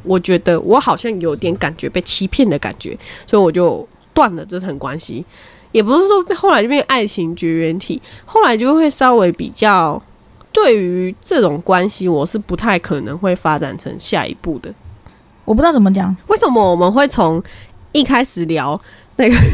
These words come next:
Speaker 1: <laughs> 一开始聊说，“哎，你可以接受先上车后补票这件事情”，然后聊，聊，聊，聊，聊，聊这么多十八禁故事吗？
Speaker 2: 不是，因为我们本来今天的主题就是
Speaker 1: 十八禁。
Speaker 2: 能不能，对，有点十八禁。<laughs> 哎，可是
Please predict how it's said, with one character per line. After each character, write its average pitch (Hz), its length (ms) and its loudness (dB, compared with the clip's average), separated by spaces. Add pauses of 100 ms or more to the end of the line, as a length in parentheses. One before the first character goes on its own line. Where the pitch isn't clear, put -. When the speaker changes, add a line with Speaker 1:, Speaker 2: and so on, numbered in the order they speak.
(340)
Speaker 1:
<laughs> - 580 0
一 359 100 -2
开 415 220 2
始 247 180 -2
聊 220 220 4
说 269 140 4 (100)
，“哎， 214 180 4 (240)
你 202 120 0
可 262 60 4
以 277 60 4
接 254 180 4
受 240 240 2 (580)
先 262 260 4
上 254 200 2
车 220 180 2
后 226 140 2
补 175 120 -4
票 185 220 2
这 196 100 0
件 202 140 2
事 214 140 0
情”， 185 120 2
然 165 100 2
后 190 60 4
聊， 185 100 4
聊， 165 120 2
聊， 160 100 2
聊， 160 160 2
聊， 160 180 2
聊 170 180 4
这 208 120 2
么 208 60 2
多 185 100 2
十 180 140 -4
八 165 160 2
禁 160 180 0
故 160 160 0
事 175 160 -2
吗？ 185 180 2 (180)
Speaker 2:
不 - 140 0
是， 381 300 -2
因 311 60 -4
为 427 260 2
我 247 140 2
们 233 180 2
本 233 100 4
来 214 140 2
今 339 180 -2
天 370 100 2
的 302 120 4
主 196 140 4
题 190 120 2
就 254 140 0
是 269 180 0 (320)
Speaker 1:
十 - 180 -4
八 294 200 4
禁。 330 80 2
Speaker 2:
能 262 100 4
不 240 40 0
能， - 160 -10
对， 359 160 -2
有 285 120 4
点 285 180 0
十 202 160 -2
八 214 200 4
禁。 226 160 2 (220)
<laughs> - 220 -6
哎， - 60 -2
可 359 80 2
是 415 80 0